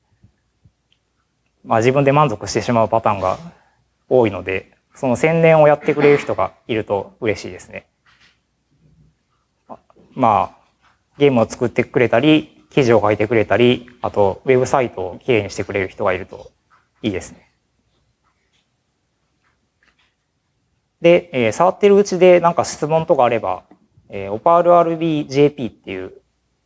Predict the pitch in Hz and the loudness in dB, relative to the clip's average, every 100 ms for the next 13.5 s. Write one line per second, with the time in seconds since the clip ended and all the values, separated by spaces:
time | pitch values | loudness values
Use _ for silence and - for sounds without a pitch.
0 | _ - 123 - 117 117 107 127 135 135 | _ -6 -4 -2 0 0 -2 -2 -2 0
1 | 135 131 135 131 110 101 101 101 - 107 | 0 0 0 -2 -2 -2 -2 -8 -14 -10
2 | 101 135 135 - _ _ _ _ _ _ | 0 0 0 -4 _ _ _ _ _ _
3 | _ - - 117 104 117 107 - 120 147 | _ -10 -6 -4 -4 -2 -2 0 2 2
4 | 151 147 - - 139 120 - - 131 107 | 2 2 2 0 -2 -2 -4 -4 0 0
5 | 98 107 104 113 113 127 139 170 165 - | -2 -10 -4 0 2 2 4 2 0 -4
6 | _ _ _ _ _ _ _ _ _ _ | _ _ _ _ _ _ _ _ _ _
7 | _ _ _ _ - 110 - - 95 87 | _ _ _ _ -2 -2 -2 -4 -4 -4
8 | - _ _ _ _ - 120 110 127 117 | -8 _ _ _ _ -2 0 2 0 0
9 | - 135 135 - - 120 110 98 113 110 | 0 0 0 -8 -6 -4 -4 -2 -2 -2
10 | 95 - 104 92 - 92 - _ _ - | -8 -8 -4 -2 -2 -4 -6 _ _ -20
11 | - - - _ _ _ _ - 147 175 | -16 -16 -18 _ _ _ _ -10 -2 2
12 | 156 104 87 131 143 - 160 131 143 127 | 2 0 -6 0 0 0 -2 2 0 2
13 | 135 131 151 170 160 | 2 2 2 0 0